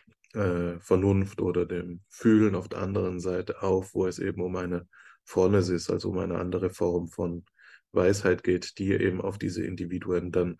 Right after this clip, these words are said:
hin auch gerichtet ist. Jetzt kann man sagen, gut, wenn die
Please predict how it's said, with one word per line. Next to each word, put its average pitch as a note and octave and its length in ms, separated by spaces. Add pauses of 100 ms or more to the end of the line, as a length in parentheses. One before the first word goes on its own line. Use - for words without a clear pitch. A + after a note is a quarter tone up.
hin F#2+ 240
auch G2 280
gerichtet G#2 480
ist. - 280 (1400)
Jetzt - 140
kann B2+ 100
man B2+ 120
sagen, G#2+ 480
gut, B2 260
wenn G2+ 400 (480)
die G2 400